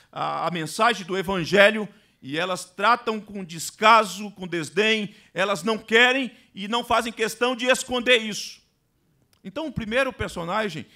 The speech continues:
visto que nós, ah, já há algum tempo estamos trabalhando, expondo Daniel, hoje a nossa interrupção, a diga-se de passagem, é por conta da presença abençoadora que nós tivemos aqui do missionário Rubinho. Nós somos parceiro com ele,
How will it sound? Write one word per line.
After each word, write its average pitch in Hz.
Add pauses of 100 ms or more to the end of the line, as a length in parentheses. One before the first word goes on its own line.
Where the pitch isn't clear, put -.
(180)
visto 165
que -
nós, 160 (200)
ah, 143 (320)
já 135
há -
algum 156
tempo 170 (120)
estamos 175
trabalhando, 160
expondo 185
Daniel, 160
hoje 175
a 156
nossa 156
interrupção, 156
a 131
diga-se 135
de 131
passagem, 135 (380)
é 143
por 143
conta 160 (240)
da 131
presença 151
abençoadora 165
que 160
nós 151
tivemos 135
aqui 139
do 139
missionário 131
Rubinho. 131 (560)
Nós 135
somos 151
parceiro 165
com 151
ele, 156